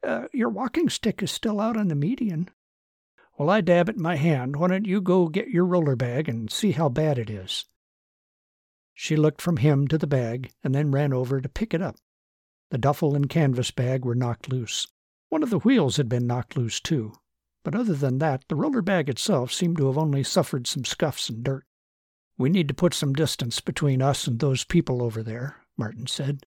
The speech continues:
"I'll try to clean up a bit when we're clear."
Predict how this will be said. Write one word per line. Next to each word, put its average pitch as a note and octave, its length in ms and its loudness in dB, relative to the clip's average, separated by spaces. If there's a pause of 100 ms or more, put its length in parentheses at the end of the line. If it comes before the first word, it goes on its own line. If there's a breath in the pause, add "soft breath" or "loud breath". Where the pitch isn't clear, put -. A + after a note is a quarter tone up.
(440)
"I'll C3+ 160 -2
try D#3 220 2
to C3+ 80 -2
clean D#3 320 4
up D3+ 160 2
a C3 60 0
bit D3 280 0
when C3+ 160 0
we're A#2+ 120 -4
clear." A#2+ 480 -4